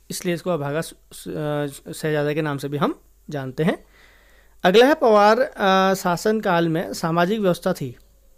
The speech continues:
तो पवार शासन में जो सामाजिक व्यवस्था हमको देखने को मिलती है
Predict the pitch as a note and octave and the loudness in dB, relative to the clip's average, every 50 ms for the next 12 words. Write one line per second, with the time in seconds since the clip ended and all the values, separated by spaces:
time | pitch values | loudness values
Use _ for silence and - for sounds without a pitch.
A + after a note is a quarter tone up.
0 | _ _ _ _ _ _ _ _ _ _ _ _ _ _ _ _ _ _ _ _ | _ _ _ _ _ _ _ _ _ _ _ _ _ _ _ _ _ _ _ _
1 | _ - - - - - - - _ _ _ _ _ - - - B3+ B3 B3+ B3 | _ -20 -20 -20 -20 -20 -20 -20 _ _ _ _ _ -20 0 2 2 4 4 4
2 | A3 G#3+ G#3+ A3+ C4+ C4+ - C4 A#3+ A3+ - C4 B3+ B3+ B3 B3 B3+ A#3+ C#4 C4 | 6 6 6 6 6 4 4 2 2 2 2 0 2 4 4 4 4 4 0 -2
3 | - G#3+ F#3 F#3 F3+ F#3+ G3 A#3+ A#3 A3+ A3 G3 G3+ - A3 G#3+ G#3+ G#3 G3+ A#3 | 0 0 2 2 2 2 0 0 2 2 2 2 2 0 2 2 2 2 2 2
4 | G3 G3 D3 E3 F#3+ F#3+ F#3+ A3 G#3+ G3 F#3 F3+ - G#3+ F3+ D#3+ D#3 E3 - - | 2 2 2 0 0 0 0 0 0 0 0 0 0 -2 0 0 -2 -4 -6 -8